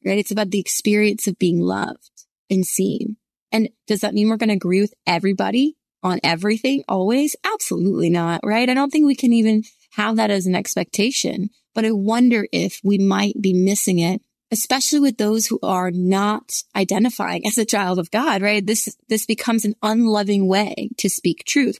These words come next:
We see this in First Timothy one, where he says, "The aim of our charge is love that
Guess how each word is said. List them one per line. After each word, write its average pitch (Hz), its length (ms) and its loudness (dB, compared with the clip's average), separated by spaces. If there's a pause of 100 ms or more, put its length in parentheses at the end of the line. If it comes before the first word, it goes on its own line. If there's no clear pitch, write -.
We 269 80 2
see 240 280 2
this - 520 -2
in 226 320 4
First 226 380 -2
Timothy 262 640 2
one, 190 520 2
where 202 100 2
he 220 140 0
says, 196 520 -2 (360)
"The 247 200 -4
aim 247 300 4
of 247 200 -4
our 233 160 0
charge 208 640 0
is 220 240 0 (480)
love 196 600 -2
that - 160 -4